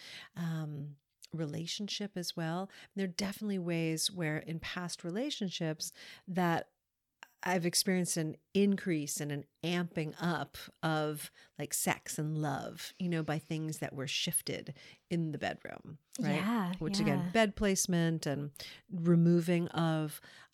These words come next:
Speaker 1: um, like you were saying, T Vs, which have electromagnetic f-, uh, fields, right? E M Fs. Removing those pieces makes such a difference. Um, and so if I, I, I use my life,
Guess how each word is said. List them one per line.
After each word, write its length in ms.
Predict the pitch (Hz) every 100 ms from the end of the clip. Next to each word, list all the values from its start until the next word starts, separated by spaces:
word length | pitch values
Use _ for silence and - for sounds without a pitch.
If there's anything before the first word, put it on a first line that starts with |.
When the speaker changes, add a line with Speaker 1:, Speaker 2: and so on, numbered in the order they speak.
| 151
Speaker 1:
um, 500 | 151 147 143 143 -
like 160 | 180 156
you 60 | 160
were 40 |
saying, 220 | - 147
T 200 | - 170
Vs, 500 | 156 156 156 196 - - - - - _ 180
which 160 | 180
have 100 | 170
electromagnetic 920 | 160 160 151 - 156 151 143 143 135 -
f-, 400 | - - 160 151
uh, 40 |
fields, 560 | - 165 165 165 - 160
right? 220 | 156 - 160
E 60 |
M 120 | 156 160
Fs. 360 | 165 - - - _ _ _ _ _ _ _ _ - 185
Removing 420 | 160 165 165 160
those 220 | 156 165
pieces 540 | - 175 - 175 175 185
makes 260 | 165 -
such 220 | - -
a 60 | 185
difference. 600 | 185 - 170 180 - - - - - -
Um, 340 | 170 160 160 -
and 120 | 170
so 60 | 196
if 80 |
I, 140 | 190 190
I, 180 | 190 196 -
I 100 | 208
use 320 | 254 277 269
my 320 | 190 185 185
life, 720 | 190 170 156 269 453 - -